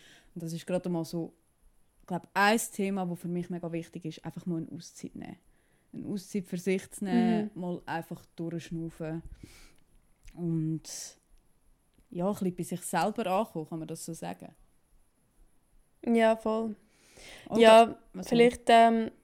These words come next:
Speaker 2: können wir ja wieder damit anfangen, in welchem Moment, ähm, hast du, oder hast du so einen Moment i-, beim Reiten oder mit Ross, wo du auf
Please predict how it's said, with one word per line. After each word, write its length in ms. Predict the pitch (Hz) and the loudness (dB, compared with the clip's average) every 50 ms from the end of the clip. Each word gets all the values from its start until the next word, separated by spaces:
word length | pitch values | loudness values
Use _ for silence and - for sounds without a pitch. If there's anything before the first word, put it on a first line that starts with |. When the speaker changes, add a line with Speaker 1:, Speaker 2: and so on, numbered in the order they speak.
| - - | -6 0
Speaker 2:
können 200 | 247 233 226 226 | 2 2 4 4
wir 80 | 226 | 4
ja 180 | 226 220 220 214 | 4 4 4 4
wieder 160 | 220 226 226 | 2 2 2
damit 280 | 226 233 233 226 220 - | 2 0 0 0 2 4
anfangen, 800 | 214 220 233 233 - 226 226 226 233 226 220 220 220 226 226 - - _ | 4 4 4 4 2 2 2 2 2 0 0 0 2 0 -2 -2 -6 _
in 140 | - 220 220 208 | -4 -2 2 4
welchem 300 | 220 214 226 233 233 226 | 4 6 6 4 2 2
Moment, 600 | 220 214 208 208 202 214 226 240 247 247 - - _ - | 2 2 2 0 0 0 0 -2 -2 -4 -8 -12 _ 0
ähm, 520 | 214 214 214 208 208 208 208 208 214 208 - - - - - - - - _ _ _ _ _ - _ _ _ - | 2 4 4 4 4 2 0 -2 -4 -6 -8 -16 -20 -20 -20 -20 -20 -20 _ _ _ _ _ -20 _ _ _ -4
hast 340 | - 208 226 226 226 - - | 2 4 4 6 4 2 0
du, 540 | - 233 233 233 233 233 240 240 240 233 - - - | 0 0 2 4 4 4 4 4 4 2 2 0 0
oder 180 | 226 226 220 | 0 2 2
hast 200 | 220 226 233 - | 4 2 2 2
du 80 | - 247 | 0 0
so 120 | 247 247 | 2 4
einen 80 | 233 226 | 2 4
Moment 480 | 220 214 208 202 214 233 240 240 - - - | 2 2 2 2 2 2 0 -2 -4 -6 0
i-, 360 | 220 220 220 220 220 220 220 214 | 2 2 4 4 2 2 0 0
beim 220 | - 220 214 214 | 0 -2 -2 0
Reiten 300 | 214 220 233 240 - - | -2 -2 -2 -2 -2 -4
oder 140 | 226 214 226 | -2 -2 -2
mit 240 | 220 220 220 220 - 208 | -2 -2 -4 -2 -2 0
Ross, 400 | 208 208 233 240 - - - - - _ - | 2 2 2 2 0 -4 -8 -10 -12 _ -8
wo 680 | 220 208 208 214 214 214 214 214 214 214 214 214 214 214 208 | -8 -2 0 2 4 4 4 4 4 4 4 2 2 0 -2
du 540 | - 226 233 233 233 226 233 233 226 - - | -2 -2 0 2 2 2 0 0 -2 -4 0
auf 540 | - 220 226 220 - - - - - - - | 0 0 0 0 -4 -14 -16 -16 -16 -18 -20